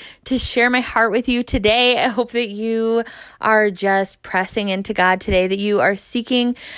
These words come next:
after him wherever you find yourself at in your journey, wherever you're at in your day, whether you're riding in the car, you're sitting at home, you're sitting in the office, wherever you're at.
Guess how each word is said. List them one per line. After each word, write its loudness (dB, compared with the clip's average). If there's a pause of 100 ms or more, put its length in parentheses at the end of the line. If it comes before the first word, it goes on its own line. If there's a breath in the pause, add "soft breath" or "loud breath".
(140 loud breath)
after 0
him 0
wherever -2
you 2
find -2
yourself -2
at 2
in -2
your 0
journey, 0 (320 loud breath)
wherever 2
you're 4
at 4
in -2
your -2
day, 2
whether 2
you're 0
riding -2
in -6
the -6
car, 2
you're 2
sitting -4
at -8
home, 0
you're 0
sitting -2
in 0
the 4
office, 0
wherever 4
you're 4
at. 0